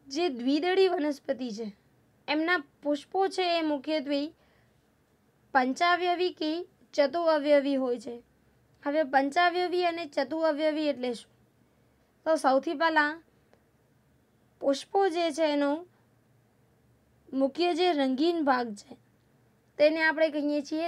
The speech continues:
દલચક્ર. બરાબર? તો આ દલચક્ર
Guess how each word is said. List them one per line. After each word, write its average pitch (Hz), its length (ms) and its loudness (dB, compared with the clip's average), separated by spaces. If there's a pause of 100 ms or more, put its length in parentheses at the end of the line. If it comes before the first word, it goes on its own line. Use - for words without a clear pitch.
દલચક્ર. 247 640 -4 (1500)
બરાબર? 311 200 -4
તો 359 80 -2
આ 359 120 0
દલચક્ર 320 600 2